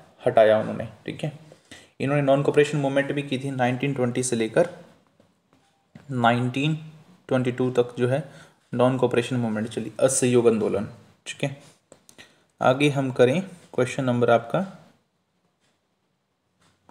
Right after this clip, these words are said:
नाइंटी फ़ोर, "Through which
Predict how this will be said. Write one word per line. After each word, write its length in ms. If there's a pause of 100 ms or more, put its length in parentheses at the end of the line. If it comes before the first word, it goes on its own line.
(140)
नाइंटी 280
फ़ोर, 320 (4000)
"Through 300
which 240